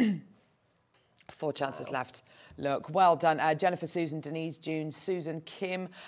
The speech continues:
Speaker 1: uh, all with that in their baskets. Um, just incredible.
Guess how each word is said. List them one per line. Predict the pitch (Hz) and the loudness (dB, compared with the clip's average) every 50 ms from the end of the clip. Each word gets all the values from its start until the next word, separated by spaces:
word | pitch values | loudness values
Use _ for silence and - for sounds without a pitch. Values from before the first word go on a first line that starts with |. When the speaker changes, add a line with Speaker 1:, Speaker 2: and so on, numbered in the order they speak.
| - - - | -16 -6 -2
Speaker 1:
uh, | 170 170 170 170 170 - - | 0 2 4 4 4 2 4
all | - 190 185 | 4 4 4
with | 170 175 170 | 4 4 2
that | 170 - | 2 0
in | 156 160 | 2 0
their | 156 147 | 0 2
baskets. | - 160 156 - - - 156 - - - - - - | 2 2 0 0 -2 -2 -2 -2 0 -4 -4 0 2
Um, | 165 165 160 156 151 147 - - - _ - | 2 4 4 2 0 -6 -8 -14 -20 _ -2
just | - 196 180 - - | 0 0 0 2 0
incredible. | 156 143 160 160 147 139 135 147 151 - | -2 0 0 0 0 2 2 2 2 0